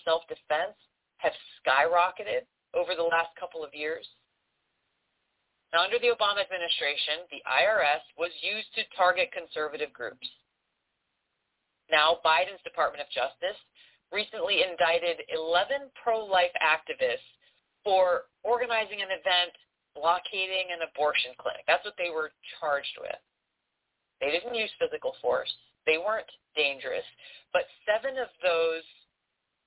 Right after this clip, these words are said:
eleven, they're facing eleven years in prison and fines of two hundred fifty thousand dollars. Let's say that again. Seven of these pro-life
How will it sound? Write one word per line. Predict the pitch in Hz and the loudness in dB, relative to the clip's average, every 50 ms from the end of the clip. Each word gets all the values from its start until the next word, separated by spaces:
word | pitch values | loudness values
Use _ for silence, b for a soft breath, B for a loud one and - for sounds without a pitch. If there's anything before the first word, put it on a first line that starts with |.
| _ _ _ _ _ _ _ _ _ _ _ | _ _ _ _ _ _ _ _ _ _ _
eleven, | 156 151 147 156 170 185 208 208 - - - - _ _ _ _ _ _ _ _ _ _ _ _ _ _ _ _ _ _ _ _ | -4 -4 0 2 2 4 2 2 -2 -10 -16 -16 _ _ _ _ _ _ _ _ _ _ _ _ _ _ _ _ _ _ _ _
they're | - 196 233 - - | -4 -4 -4 0 0
facing | 277 269 247 - 262 240 | 0 0 0 -4 -6 -6
eleven | 214 185 190 190 190 202 208 202 | -4 0 0 0 0 -2 -6 -8
years | 196 190 185 170 170 | -8 -10 -10 -10 -10
in | 180 170 165 | -14 -14 -14
prison | - - 175 165 160 165 165 | -6 -4 -4 -4 -4 -6 -8
and | 156 - 156 151 - - | -6 -6 -6 -8 -10 -4
fines | _ 165 165 170 170 170 170 - | _ 0 2 2 2 0 0 -2
of | 165 - - - - | -4 -4 -6 -10 -18
two | 190 190 | -16 -10
hundred | 196 190 170 165 160 - - 160 | -8 -6 -4 -4 -4 -2 0 -2
fifty | 156 - - 156 - - | -2 -2 -4 -6 -2 -2
thousand | - 131 135 135 131 123 | 0 0 0 -4 -4 -4
dollars. | - - - - - - - - - - _ _ _ _ _ _ _ _ _ _ _ _ _ _ _ _ _ _ _ _ _ _ | -4 -2 -2 -2 -4 -6 -8 -10 -12 -12 _ _ _ _ _ _ _ _ _ _ _ _ _ _ _ _ _ _ _ _ _ _
Let's | 220 226 220 - | -6 -4 0 0
say | 214 185 190 | 2 4 4
that | 175 | 2
again. | 165 160 - - 143 127 123 - - - _ _ _ | 2 0 -2 -2 -2 -2 -4 -8 -14 -20 _ _ _
Seven | - 180 214 226 226 262 262 254 247 - - _ - | 0 2 2 2 2 0 -2 -4 -8 -12 -8 _ -4
of | 170 170 - - 156 | -4 -4 -4 -8 -14
these | 143 139 127 - _ _ _ - | -16 -16 -18 -20 _ _ _ 0
pro-life | - 196 214 240 269 247 214 190 190 180 180 185 | 2 4 6 6 4 2 2 2 2 2 2 0